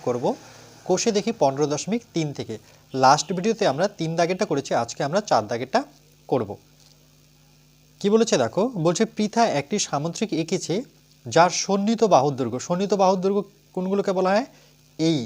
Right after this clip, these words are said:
মানে এরকম, মানে কোন টাইপের যে বাহুগুলো আসবে সেটাই হচ্ছে সন্নিহিত বাহু। একটা হচ্ছে পঁচিশ আর একটা হচ্ছে পনেরো সেমি। এবং একটি কর্ণের দৈর্ঘ্য দেওয়া আছে টোয়েন্টি সেমি।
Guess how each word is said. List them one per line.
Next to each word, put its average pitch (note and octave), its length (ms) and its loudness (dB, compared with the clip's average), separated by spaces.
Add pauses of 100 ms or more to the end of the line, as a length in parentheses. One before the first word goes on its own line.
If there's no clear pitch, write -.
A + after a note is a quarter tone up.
(200)
মানে B2+ 120 -8 (100)
এরকম, E3+ 260 0
মানে C3+ 100 -8 (120)
কোন A3 120 4 (100)
টাইপের D#3+ 300 4
যে C#3 140 2
বাহুগুলো A#2+ 380 0
আসবে B2+ 260 -4
সেটাই C#3 240 -2
হচ্ছে A3 140 -2 (120)
সন্নিহিত A#2+ 300 -6 (360)
বাহু। G#2 180 0 (180)
একটা - 160 -6
হচ্ছে D#3 160 -4 (100)
পঁচিশ D#3+ 280 0 (120)
আর A#3+ 140 -2
একটা - 140 -8
হচ্ছে D3 140 -4 (120)
পনেরো A#2 340 -2
সেমি। A2 200 -14 (560)
এবং G3+ 260 4
একটি F3+ 240 -2 (140)
কর্ণের F3 420 6 (380)
দৈর্ঘ্য E3+ 380 4
দেওয়া B2+ 260 6
আছে E3 180 0 (280)
টোয়েন্টি G#3 320 0
সেমি। D3 300 -4